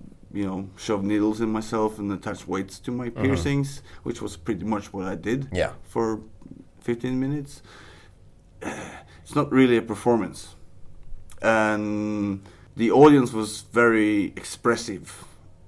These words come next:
Speaker 1: about their feelings about what I did.
Speaker 2: Okay.
Speaker 1: And they were calling me all sorts of, you know, names and, like,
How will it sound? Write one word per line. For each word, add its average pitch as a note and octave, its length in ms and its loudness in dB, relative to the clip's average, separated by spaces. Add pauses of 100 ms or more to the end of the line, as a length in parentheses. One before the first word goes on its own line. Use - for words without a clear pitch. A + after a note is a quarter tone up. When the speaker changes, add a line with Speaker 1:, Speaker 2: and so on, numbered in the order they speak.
(340)
Speaker 1:
about G2 400 -2
their G2+ 180 -4
feelings F#2+ 640 -8
about F#2+ 220 -10
what E2+ 140 -6
I E2+ 80 -4
did. G#2 300 2
Speaker 2:
Okay. F2 320 2
Speaker 1:
And F#2+ 340 -4
they F#2 80 -2
were D#2+ 240 -6
calling G2+ 360 -2
me G2+ 120 -2
all F2 120 -6
sorts G2 260 -12
of, D#2+ 80 -14 (300)
you G2 80 -12
know, D2+ 280 -14
names E2 440 -14
and, B1 320 -16
like, - 140 -14